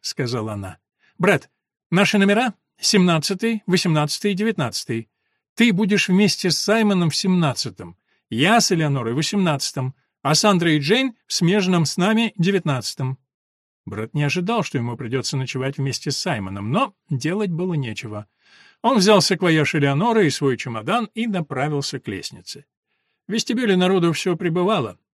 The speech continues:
Элеонора пошла за Беатрисой показать, где находятся их номера. «Я была наверху блаженства, когда меня в первый раз взяли в Бьюрис и оставили в гостинице на ночь», говорила она.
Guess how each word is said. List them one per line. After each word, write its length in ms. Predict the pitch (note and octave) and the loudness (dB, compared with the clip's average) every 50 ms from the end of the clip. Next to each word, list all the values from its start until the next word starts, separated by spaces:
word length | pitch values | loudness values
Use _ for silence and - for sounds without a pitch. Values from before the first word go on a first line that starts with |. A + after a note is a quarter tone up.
| _ _ - | _ _ -10
Элеонора 560 | G2 F#2+ G#2 G2 G2 A2+ D3 F3+ G#3+ A#3 A3+ - _ _ _ _ | -8 -6 -6 -4 -2 0 0 2 2 2 0 -2 _ _ _ _
пошла 340 | - G#2+ - - B2+ D3+ F#3 | -8 -8 -6 -4 -2 -2 0
за 140 | E3+ D#3+ D3 | 0 0 0
Беатрисой 520 | C#3 C3+ A#2 - B2+ C#3 F3 - - F3+ | 0 0 -2 -4 -4 -4 -2 -2 -2 -4
показать, 520 | C#3+ - A#2+ - A#2+ G#2+ A#2 C3 D#3 D3 | -4 -6 -6 -6 -6 -4 -4 -4 -4 -4
где 280 | A#2 A2 G#2+ G#2 A#2+ C3+ | -6 -8 -6 -4 -4 -4
находятся 600 | C3+ A#2 A2 - - B2 A#2+ A#2+ G#2 - - A2+ | -4 -6 -8 -8 -8 -6 -6 -8 -8 -8 -8 -8
их 380 | A2 - - A#2+ A2+ G#2+ - - | -10 -8 -8 -8 -8 -8 -10 -16
номера. 540 | - G2+ A#2 A#2 A2+ A2 A2 G2 D#2+ D#2 - _ _ _ _ _ _ _ _ _ _ _ _ _ _ _ _ _ _ | -14 -10 -8 -8 -8 -8 -10 -10 -12 -16 -20 _ _ _ _ _ _ _ _ _ _ _ _ _ _ _ _ _ _
«Я 500 | C#3 C3+ A#2+ B2+ E3+ F#3+ F#3+ F3+ F#3 E3+ | -10 -6 -2 0 2 2 4 4 4 2
была 460 | C#3+ B2+ B2 F3 E3+ E3 F#3+ F#3+ F3 | 0 0 0 0 2 2 2 2 2
наверху 440 | F3 F3+ F3 E3+ F#3 F3+ - - G3+ | 2 2 2 2 0 0 -2 -2 -2
блаженства, 880 | E3 F3 F#3 F#3+ E3 D#3 F#3+ G#3+ G#3 G3 E3 - - - - A2+ - - _ _ _ _ _ | 0 0 0 0 0 0 0 0 2 2 0 -2 -4 -6 -8 -10 -12 -14 _ _ _ _ _
когда 260 | _ - A#2+ C3 D#3 D3 | _ -8 -4 0 2 2
меня 200 | D3+ D#3+ D3+ C3+ | 4 4 2 0
в 60 | - | 0
первый 260 | - E3+ D3+ D3 C#3 | -2 0 0 2 2
раз 220 | C#3 E3+ E3 C3 | 2 2 0 0
взяли 340 | B2 A#2+ C3+ D#3+ D#3 D3 C#3+ | 0 -2 -2 0 0 0 -2
в 80 | B2+ A2+ | -2 -4
Бьюрис 480 | A2 A2+ E3 A3 G#3+ F#3 C#3+ - - _ _ _ _ - | -4 -4 -2 -2 -2 -2 -4 -6 -8 _ _ _ _ -10
и 80 | G2 | -8
оставили 440 | G#2 A2 - - - C#3+ C#3+ C#3 C3+ | -6 -6 -4 -4 -2 0 0 0 0
в 60 | B2+ | 0
гостинице 560 | C3 C#3+ C3 - - D#3+ C#3+ C#3 C#3 - - D3+ | 0 0 0 0 0 0 0 0 0 -2 -2 0
на 220 | D3 E3+ D#3 B2 | 0 0 0 -2
ночь», 220 | G2 F2 E2+ - - | -4 -6 -10 -10 -8
говорила 400 | A2+ A2 A#2 A2 A2+ G#2+ G2+ A2+ | -8 -8 -6 -6 -6 -6 -6 -8
она. 200 | A2 G#2 F2 - | -8 -10 -12 -16